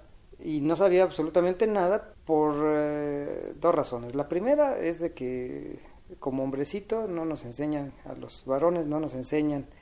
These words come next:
eh, estas cuestiones de medicina tradicional. En todo caso somos,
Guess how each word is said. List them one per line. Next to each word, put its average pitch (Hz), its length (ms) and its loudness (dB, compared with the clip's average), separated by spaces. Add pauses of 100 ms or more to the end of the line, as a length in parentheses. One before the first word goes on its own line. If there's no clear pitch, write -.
(140)
eh, 131 200 -4
estas 139 220 -6
cuestiones 139 360 -4
de 127 80 -4
medicina 135 400 -6
tradicional. 127 580 -4 (100)
En 131 80 -14
todo 139 200 -4
caso 131 260 -4
somos, 139 540 -6